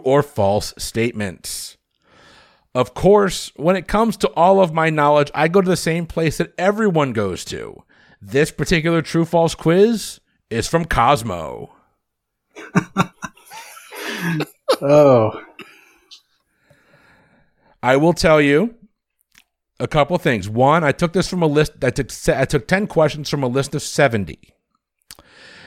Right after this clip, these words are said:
Speaker 1: They are all done via random order, so I did a random number generator to pull ten questions, and those are the ten that I have here. So, Jeremy, you're gonna start. Pick a number one through ten for me.
Speaker 2: Uh, let's go with number seven.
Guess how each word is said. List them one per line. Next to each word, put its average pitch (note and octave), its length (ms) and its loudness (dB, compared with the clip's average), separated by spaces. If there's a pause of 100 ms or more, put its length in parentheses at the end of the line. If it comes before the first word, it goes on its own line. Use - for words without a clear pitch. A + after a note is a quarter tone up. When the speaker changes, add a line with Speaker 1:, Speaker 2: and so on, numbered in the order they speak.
(220)
Speaker 1:
They C#3 320 2
are C3 520 6
all C#3+ 240 4
done D#3 260 0
via C#3+ 200 2
random C3+ 360 0
order, C3+ 160 2
so C3+ 100 -2
I A2+ 40 0
did A#2 100 2
a A#2 60 2
random A#2 280 2
number A#2+ 200 0
generator B2+ 420 2
to C#3 60 2
pull B2+ 220 0
ten A#2 200 -2
questions, D#3+ 480 0
and A2+ 120 -4
those B2 180 2
are B2+ 40 -10
the C3 80 0
ten B2 200 -2
that B2 100 -2
I A#2+ 80 0
have A#2 240 0
here. F#2 340 -10 (720)
So, F2+ 540 -2 (240)
Jeremy, D3+ 380 2
you're D3+ 160 2
gonna G3 160 2
start. E3 300 0
Pick F#3+ 160 -2
a G#3+ 40 2
number F#3+ 220 4
one B2+ 240 0
through B2+ 140 -2
ten G2+ 240 -2
for E2 200 -10
me. C2+ 300 -18 (800)
Speaker 2:
Uh, D3+ 280 6
let's D3+ 200 -2
go G3 80 4
with E3+ 100 2
number D#3 160 2
seven. B2 460 -2